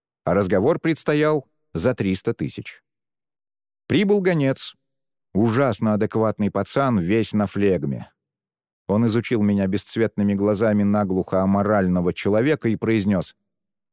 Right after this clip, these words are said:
«Слушай, брат, тебя трясёт». «Волнуюсь», совершенно честно признался я.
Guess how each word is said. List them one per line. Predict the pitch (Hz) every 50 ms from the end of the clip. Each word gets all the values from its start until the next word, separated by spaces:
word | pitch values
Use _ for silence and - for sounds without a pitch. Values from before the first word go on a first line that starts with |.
| _ _ _
«Слушай, | - - 147 160 139 - - 113
брат, | 110 120 117 107 - - _ _ _ _
тебя | - 120 120 127 127
трясёт». | - - 127 131 - - 113 101 92 - _ _ _ _ _ _ _ _ _ _ _ _ _ _ _ _ _ _ -
«Волнуюсь», | 82 101 113 113 113 127 147 156 151 120 95 - - - _ _ _ _ _ _ _
совершенно | - - - 113 110 - - 127 117 110 107 101
честно | - - - 131 117 - 120 104
признался | - - 104 92 101 98 92 90 87 - - 92
я. | 82 78 71 -